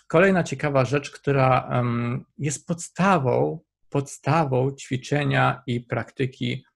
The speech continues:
remote viewing. Tak się wydaje, że okej, ćwiczymy w tym percepcję, czyli postrzeganie na zewnątrz, prawda? Tymczasem, żeby postrzegać pozazmysłowo, żeby, mm, używać skutecznie,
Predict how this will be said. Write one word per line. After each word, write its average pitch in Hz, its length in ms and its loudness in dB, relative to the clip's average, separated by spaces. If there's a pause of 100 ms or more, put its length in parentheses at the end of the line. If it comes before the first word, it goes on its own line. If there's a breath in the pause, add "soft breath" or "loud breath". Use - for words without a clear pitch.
(120)
remote 139 480 0
viewing. 127 360 -4
Tak 139 160 -4
się 151 140 0
wydaje, 202 480 0 (260)
że 151 240 -4
okej, 170 460 0 (280 loud breath)
ćwiczymy 208 480 -2
w 208 80 -10
tym 175 400 0 (300)
percepcję, 196 640 0
czyli 156 200 -6
postrzeganie 165 760 -2
na 147 120 -2
zewnątrz, 113 480 0
prawda? 120 540 -2 (840 loud breath)
Tymczasem, 214 580 0
żeby 175 580 0 (160)
postrzegać 127 960 -4
pozazmysłowo, 123 840 -2
żeby, 143 460 0
mm, 135 220 -6
używać 123 520 -4
skutecznie, 135 800 -4